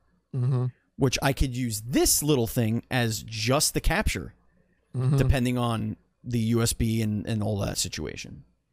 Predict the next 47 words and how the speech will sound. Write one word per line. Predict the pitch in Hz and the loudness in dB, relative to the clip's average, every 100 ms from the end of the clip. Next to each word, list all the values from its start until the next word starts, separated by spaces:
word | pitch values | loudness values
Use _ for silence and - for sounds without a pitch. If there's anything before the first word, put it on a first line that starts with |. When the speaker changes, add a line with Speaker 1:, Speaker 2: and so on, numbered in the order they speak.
| _ _ _ - - | _ _ _ -20 -4
Speaker 2:
So | - 165 143 139 | 0 2 2 2
Speaker 1:
Yeah. | 196 110 - _ | 2 0 -4 _
Speaker 2:
it, | - 156 | 0 2
it's | 156 - | 2 2
got | 220 | 2
a | 240 | 2
lot | 196 180 185 | 2 2 2
of | |
really | 147 147 143 | 4 2 0
cool | - 143 123 - _ - | 0 0 0 -4 _ -8
utility | 143 120 - 160 143 120 | -2 0 2 4 4 2
uses | 107 131 - 85 - - | 2 2 2 0 -4 -6
here. | 107 95 64 - | -6 -4 -4 -6
Speaker 1:
Right. | 127 135 160 104 107 - | -2 2 2 0 -4 -6
And | 123 120 - - | -4 -4 -6 -6
not | 139 151 160 | 0 0 2
to | 160 | 2
mention, | 156 151 139 127 120 - _ - | 2 2 0 0 -4 -10 _ -10
when | 135 | -2
you | 127 | 0
mentioned | 131 131 135 123 | 2 0 0 -2
you | 123 | -2
can | 117 113 113 | -4 -6 -6
put | - 110 | -6 -4
Windows | 123 190 185 123 | 0 4 4 4
on | 113 110 | 0 -4
it | 104 107 - | -8 -10 -12
and | 113 104 | -12 -10
put | 127 | -8
O | 113 | -6
B | 107 127 | -4 0
S, | 185 143 - - - _ _ _ | 0 0 -4 -20 -20 _ _ _
you | 127 | -10
can | 120 110 | -6 -4
also | 104 - | -6 -8
put | 110 107 107 _ _ _ - | -10 -10 -12 _ _ _ -14
an | 131 | -4
Xbox | 147 170 - 131 - | -2 0 0 0 0
app | 113 - | -6 -6
on | 104 101 | -8 -8
there. | 104 101 101 _ 285 | -10 -12 -16 _ -10
Speaker 2:
Right. | 120 98 - | -6 -6 -6
Speaker 1:
Or | 113 113 | -6 -6
Ep-, | 120 - | -8 -8
Epic | 120 117 120 | -6 -6 -4
Game | 131 165 | -2 -2
Store. | - 104 - | -4 -8 -10